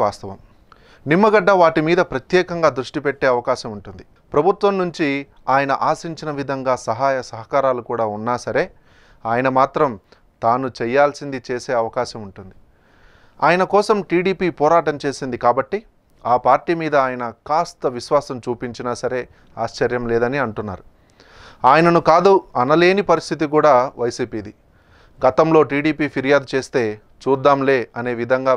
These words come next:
వ్యవహరించిన నిమ్మగడ్డ భవిష్యత్తులో ఖచ్చితంగా ఫిర్యాదుల మీద ఫోకస్ పెట్టే సూచనలు కూడా ఉంటాయి. దానిని ఎవ్వరూ కాదనలేని పరిస్థితి. నిమ్మగడ్డ రమేష్ కుమార్ బాధ్యతలు చేపట్టి ఆఫీస్కు వెళ్ళిన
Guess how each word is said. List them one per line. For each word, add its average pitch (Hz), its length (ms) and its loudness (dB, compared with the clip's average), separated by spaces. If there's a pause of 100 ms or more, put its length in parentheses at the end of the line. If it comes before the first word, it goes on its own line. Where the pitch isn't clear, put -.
వ్యవహరించిన 120 600 -4
నిమ్మగడ్డ 143 340 -2 (680)
భవిష్యత్తులో 165 520 0 (120)
ఖచ్చితంగా 147 540 -2 (440)
ఫిర్యాదుల 156 500 0
మీద 139 140 -2 (120)
ఫోకస్ 127 340 -6
పెట్టే 117 240 -6 (100)
సూచనలు 120 460 -6
కూడా 110 180 -4
ఉంటాయి. 95 220 -18 (920)
దానిని 175 300 4 (140)
ఎవ్వరూ 180 240 4 (140)
కాదనలేని 147 600 2
పరిస్థితి. 117 400 -6 (800)
నిమ్మగడ్డ 170 360 4 (100)
రమేష్ 156 320 0
కుమార్ 147 340 2
బాధ్యతలు 147 480 0
చేపట్టి 139 420 -2 (200)
ఆఫీస్కు - 420 -2
వెళ్ళిన 131 220 2